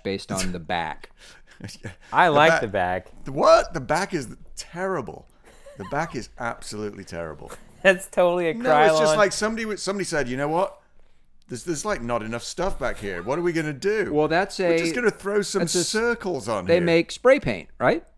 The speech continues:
Speaker 3: Krylon is a spray paint company.
Speaker 2: But
Speaker 1: Yeah.
Speaker 2: they're not one of their sponsors.
Speaker 1: Oh, they aren't.
Speaker 2: I don't see a Krylon logo on there.
Speaker 3: All I see is the dots, unless Kry-, that's what their logo is these days.
Speaker 2: Yeah.
Speaker 3: Um, okay, well,
Speaker 1: All right,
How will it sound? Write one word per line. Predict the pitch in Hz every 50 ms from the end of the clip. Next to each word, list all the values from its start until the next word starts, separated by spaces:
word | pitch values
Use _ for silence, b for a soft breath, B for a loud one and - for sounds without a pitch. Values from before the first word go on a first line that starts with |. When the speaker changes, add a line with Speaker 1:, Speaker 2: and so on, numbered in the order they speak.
| - - _ _ _ _ _ _ _ _
Speaker 3:
Krylon | - - 143 139 156 180 180 151 123 113 110 110 110 113
is | 113 107 107
a | 107
spray | 101 - - - 156 196
paint | 269 - 123 101 98 98 -
company. | - 98 92 85 92 90 87 87 98 120 -
Speaker 2:
But | 107 104 139
Speaker 1:
Yeah. | 139
Speaker 2:
they're | 120 175 208
not | 220 220 170
one | 156 147
of | 143 127
their | 120 113
sponsors. | - - - 139 185 185 - 110 101 135 160 -
Speaker 1:
Oh, | 165 143 110
they | 101 110 110
aren't. | 120 156 165 95 - - - - - - - - - _ _ _ _ - 110 95
Speaker 2:
I | - 147
don't | 196 240 220
see | - 185 151
a | 123
Krylon | - - 123 117 165 214 226 190 123 120 113 113
logo | 113 113 113 113 113 113 113
on | 107 104 101
there. | 101 107 143 160 156 - -
Speaker 3:
All | 127 131 131 135
I | 139 139
see | - - 151 143
is | 143 135
the | 135 127
dots, | 110 123 147 - - - 147 - - -
unless | - 127 123 127 131 123 -
Kry-, | - - - 131 127 117
that's | 120 120 123 - - - - _ _ _ _ - - _ _ - -
what | 117 113 -
their | 120 117
logo | 113 120 135 185 220 143 110 104
is | 98 98 90 -
these | 101 95 90
days. | 92 101 98 104 117 135 - - - _ - - - - -
Speaker 2:
Yeah. | 82 80 78 - - _ _ _ -
Speaker 3:
Um, | 101 98 98 95 98 95 90 - _ -
okay, | 131 139 - 131 110 101 98 -
well, | - 139 135 135 131
Speaker 1:
All | 131
right, | 120 107